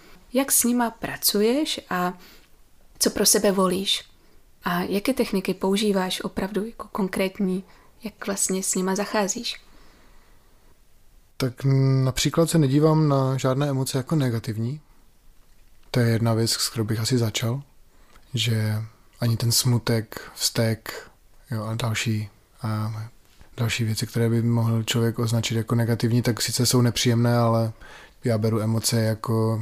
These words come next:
Speaker 2: reakci těla na něco, co dělám, co mu nedělá dobře a snaží se mi to dát najevo. Takže pro mě je důležité se nacítit na to, proč,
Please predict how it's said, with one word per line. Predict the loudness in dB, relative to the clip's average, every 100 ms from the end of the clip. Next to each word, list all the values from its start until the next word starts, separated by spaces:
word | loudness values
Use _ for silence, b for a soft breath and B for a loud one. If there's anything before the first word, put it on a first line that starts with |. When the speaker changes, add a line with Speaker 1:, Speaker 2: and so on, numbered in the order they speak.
| -2
Speaker 2:
reakci | 0 0 0 -2 -2
těla | 0 0 0 -2 -10 -20 -4
na | 0
něco, | 2 2 0
co | -2 -2 -2
dělám, | 0 0 2 0
co | 0
mu | 0 2
nedělá | 2 2 2
dobře | 0 -2 -4 -8 b b
a | -2
snaží | 0 0
se | 0
mi | 0
to |
dát | 0 2
najevo. | 0 -2 -4 -8 _ -20 B B B B B B
Takže | -4 0 2 0 0 -2
pro | 0 2
mě | 2 2 2 0 -2 -4 -12 -20 _ b b b b b
je | -2
důležité | 2 2 0 0 0 0 -2 -8 -18 -20 -20 b b b -4
se | 0 2
nacítit | 2 2 0 0 2
na | 2
to, | 0
proč, | 2 2 4 0 -2